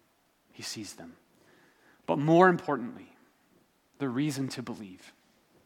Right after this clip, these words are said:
is because we see in Jesus God's answer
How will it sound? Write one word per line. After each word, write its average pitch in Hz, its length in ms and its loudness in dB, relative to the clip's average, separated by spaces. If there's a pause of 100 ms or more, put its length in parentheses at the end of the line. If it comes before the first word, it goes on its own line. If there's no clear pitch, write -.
(1160)
is 127 100 -6
because 143 320 -2
we 139 100 0
see 170 360 -4
in 143 240 -6
Jesus 110 720 -8 (720)
God's 135 300 6 (120)
answer 180 520 -2